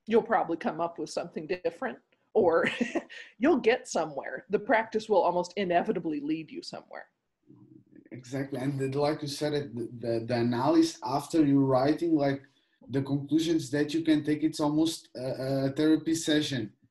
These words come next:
Speaker 2: itself,
Speaker 1: Yeah.
Speaker 2: you know, like,
Speaker 1: Yes.
Speaker 2: understanding, like, I give up too soon. I,
Speaker 1: Yeah.
Speaker 2: I don't commit myself, you know, like, I, I love that idea.
Speaker 1: Yeah, it's kind of like, um,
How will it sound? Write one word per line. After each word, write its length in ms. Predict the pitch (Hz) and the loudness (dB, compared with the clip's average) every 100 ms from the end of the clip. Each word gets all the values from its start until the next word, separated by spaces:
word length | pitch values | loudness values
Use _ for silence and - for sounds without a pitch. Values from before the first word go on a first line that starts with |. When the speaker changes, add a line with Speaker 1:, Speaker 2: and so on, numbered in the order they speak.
| _ - | _ -12
Speaker 2:
itself, 560 | 127 131 - 143 135 | -10 -6 -2 0 0
Speaker 1:
Yeah. 120 | 123 120 | -2 -4
Speaker 2:
you 60 | |
know, 160 | 123 131 | -4 0
like, 280 | 139 123 - _ _ _ _ _ - - _ | 0 0 -6 _ _ _ _ _ -20 -20 _
Speaker 1:
Yes. 200 | 180 135 | -4 0
Speaker 2:
understanding, 640 | 160 160 151 151 160 160 | -2 -2 -4 -2 0 -2
like, 260 | 151 139 139 _ _ _ 113 | -2 -6 -10 _ _ _ -12
I 60 | |
give 280 | 117 131 127 | -8 -6 -6
up 240 | 139 - | -6 -8
too 120 | - 135 | -14 -12
soon. 560 | - 135 139 135 127 - _ _ _ _ _ _ _ - | -8 -4 -2 -2 -6 -10 _ _ _ _ _ _ _ -8
I, 140 | 123 | 0
Speaker 1:
Yeah. 120 | 135 135 | 2 2
Speaker 2:
I 80 | |
don't 440 | 135 135 156 160 - | 0 0 2 2 0
commit 480 | 151 151 151 151 147 | -2 0 2 2 0
myself, 520 | 143 147 143 151 147 | -4 -4 -4 -6 -4
you 100 | 143 | -4
know, 120 | 143 143 | -2 -2
like, 240 | 143 139 - | -4 -8 -14
I, 340 | 76 - - | -16 -16 -12
I 40 | 117 | -6
love 240 | 135 147 | -6 -4
that 180 | 151 151 | -6 -6
idea. 320 | 104 104 92 - _ _ _ _ _ _ - | -6 -6 -10 -14 _ _ _ _ _ _ -2
Speaker 1:
Yeah, 360 | 196 180 131 - - _ | 0 2 -2 -10 -20 _
it's 160 | 233 - | -6 -2
kind 240 | 233 220 | 0 0
of 120 | 220 | -2
like, 520 | 214 202 185 175 - _ _ _ _ _ _ _ _ _ - | -2 -2 -2 -6 -12 _ _ _ _ _ _ _ _ _ -8
um, 460 | 180 151 - 156 | -4 -4 -6 -10